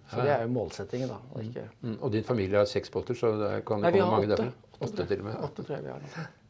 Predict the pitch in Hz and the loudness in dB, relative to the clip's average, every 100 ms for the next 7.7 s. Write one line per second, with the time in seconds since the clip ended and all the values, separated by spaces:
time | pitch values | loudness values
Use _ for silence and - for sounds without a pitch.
0 | _ - 101 117 - - - 151 135 170 | _ -10 -10 -10 -18 -18 -4 0 4 4
1 | 113 98 - 151 - - 127 113 110 110 | 6 4 2 -2 -4 -4 -2 -2 -2 -4
2 | 110 110 92 - - - - 123 95 98 | -6 -4 -4 -6 -10 -10 -14 -12 -10 -10
3 | 113 - _ _ - 113 123 123 131 156 | -14 -20 _ _ -14 -12 -10 -10 -4 -2
4 | 120 113 120 127 110 113 110 - - - | 0 -2 -6 -6 -4 -2 -4 -6 -10 -18
5 | - 131 135 110 110 - 110 107 101 127 | 2 4 4 2 0 4 6 6 4 0
6 | 127 110 113 - 107 135 156 160 143 - | 0 0 2 2 6 6 6 4 0 4
7 | 151 143 165 175 175 185 147 | 4 6 4 4 6 6 8